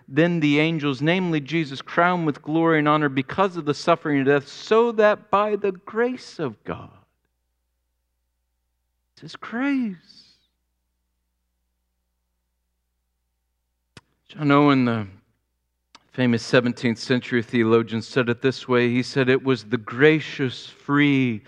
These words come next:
sovereign purpose of God's will suited to and arising from his natural grace,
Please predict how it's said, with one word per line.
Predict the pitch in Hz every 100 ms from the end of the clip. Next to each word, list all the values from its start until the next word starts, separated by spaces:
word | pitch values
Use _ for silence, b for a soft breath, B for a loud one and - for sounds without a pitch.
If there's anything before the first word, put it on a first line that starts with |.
| b b -
sovereign | - 160 139 147 123 131 117 110
purpose | - 147 139 127 113 -
of | 104
God's | 131 127 131 120
will | 107 127 131 120
suited | - - 160 143 127
to | - 139
and | 123
arising | 113 110 120 143 131 135 123
from | 139 123
his | 110 117
natural | 127 139 - - 139
grace, | 120 127 143 143 131 -